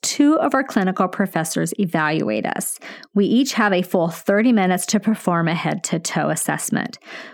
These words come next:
Would you have a guide to the best way to approach this? I don't want to leave anything out, and I want to do the best I can for a first-year student. We will be evaluated, uh, in the coming weeks. Any tips or thoughts are welcomed. Thank you again for all the care and hard work you offer nursing students.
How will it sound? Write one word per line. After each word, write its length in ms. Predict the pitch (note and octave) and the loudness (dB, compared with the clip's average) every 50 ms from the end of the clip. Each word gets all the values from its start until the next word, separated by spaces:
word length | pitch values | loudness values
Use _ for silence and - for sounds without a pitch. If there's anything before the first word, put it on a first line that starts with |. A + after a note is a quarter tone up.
| - _ - | -14 _ 0
Would 160 | G3 G3+ F#3 | 2 2 4
you 100 | G#3 A#3+ | 4 4
have 180 | C4 C#4 D4+ E4 | 4 4 4 2
a 60 | D#4 | 2
guide 440 | A#3+ A3+ G3 F3+ F3 F3 E3+ F3+ F3+ | 2 2 2 4 4 2 2 0 0
to 80 | - F#3+ | 0 0
the 80 | F#3 | 0
best 360 | F3 E3 D3+ D3+ - - - | 2 2 0 0 0 -2 -2
way 160 | E3+ C#3+ C#3 E3+ | -2 -2 -2 0
to 160 | - - G#3+ | 0 -2 -2
approach 420 | G#3+ - - E4 F4 E4+ - - - | 0 0 0 0 0 0 -2 -2 -4
this? 300 | - - - - - - - | -4 -4 -4 -4 -6 -4 -2
I 60 | G#3 | -2
don't 260 | F#3 E3+ G3+ G#3 - - | 0 2 2 2 2 2
want 160 | B3+ B3+ B3+ | 2 2 0
to 100 | - C#4 B3+ | 0 2 2
leave 160 | B3 B3 A3+ | 2 4 4
anything 420 | A3 A3+ B3 B3 - C#4 B3+ A3 | 2 2 2 2 4 4 4 4
out, 240 | F#3+ F3+ F3+ F3+ - - | 4 4 2 2 0 0
and 100 | - F3 | 0 0
I 60 | E3+ | 2
want 200 | E3+ F3 E3+ F3+ - | 2 2 0 0 0
to 100 | - G#3 | 0 2
do 100 | G3+ G3 | 2 2
the 140 | G3 G3 F3 | 2 2 0
best 280 | - E3 E3 - - | 0 -2 -2 0 0
I 80 | F#3 F3+ | -2 -2
can 380 | F3 - - F3+ E3+ E3 E3 | -2 -4 -2 -2 0 0 0
for 180 | E3+ - - F3 | -2 -2 0 0
a 60 | F3 | 0
first-year 480 | E3+ - - D#3+ E3 - - - D#3+ D#3+ | -2 -2 -2 -4 -4 -4 -4 -4 -4 -2
student. 600 | - - - - A#2+ G#2+ - - - - - - - - - - - - - - _ - | -4 -4 -4 -4 -4 -2 -2 -4 -6 -8 -12 -14 -16 -16 -16 -16 -16 -18 -20 -4 _ 2
We 100 | G3+ G3 | 4 4
will 120 | F#3 G3+ | 4 4
be 160 | G3 F#3+ F#3 | 4 4 4
evaluated, 760 | F#3 F3 F#3 F3 F3 F#3 G#3 A#3 A#3+ A#3+ C4 B3+ C#4+ D4 C4+ D4+ - - - - - - - - | 4 4 2 2 4 4 4 4 4 4 4 4 4 2 2 -2 -6 -10 -16 -20 -18 -8 -4 -2
uh, 300 | F3+ E3+ E3 D#3 D#3 - | 0 0 0 0 0 0
in 140 | F3 F3+ E3 | 0 2 0
the 80 | E3 | 0
coming 340 | E3 - F3+ D#3 D#3+ D#3+ F3 | 0 0 0 0 2 2 2
weeks. 400 | G3 C#4+ D4+ D4+ D4 D4 - - - | 4 4 4 2 2 0 -4 -2 0
Any 220 | G#3+ G3 F#3 F#3+ | 2 2 2 2
tips 400 | F#3+ - - - A3+ - - - - | 0 0 0 0 0 0 -2 -4 -2
or 80 | G3 F#3 | -2 -2
thoughts 420 | F#3 - - D#3+ D#3 E3 - - | -2 -2 -2 0 0 -2 -4 -4
are 180 | - - D#3+ D#3+ | -4 -2 -2 0
welcomed. 540 | E3+ D#3 A#2 - - - - - - G#3 - - - - - - _ | 0 -2 -2 -2 -4 -4 -4 -4 -4 -6 -6 -8 -14 -18 -18 -8 _
Thank 320 | - G#3+ G3+ G#3 G#3 - - | 0 2 2 2 0 0 2
you 120 | G#3 G3 - | 2 2 2
again 460 | G3 F#3+ F#3 F#3+ F3 E3+ E3+ E3+ E3+ | 0 0 0 2 2 2 0 0 0
for 100 | - F3+ | -2 0
all 220 | - - F3 F3 | 0 2 2 2
the 80 | F3+ F#3+ | 0 -2
care 320 | F#3+ - - F3+ F3 E3 | -4 -4 -2 0 0 2
and 100 | E3 E3+ | 0 0
hard 240 | E3 - D#3+ D3+ - | 0 -2 -2 -2 -2
work 320 | G3+ E3 D3+ E3 - - | -4 -4 -4 -6 -4 -2
you 140 | - F#3 - - | 0 0 0 0
offer 340 | - F3 E3+ - - D#3 | -2 -2 -2 -4 -4 -4
nursing 380 | C#3+ - - - - - - - | -2 -4 -4 -6 -6 -8 -8 -8
students. 600 | - - - - - - - - - - - - | -8 -6 -8 -8 -8 -8 -10 -10 -10 -12 -12 -12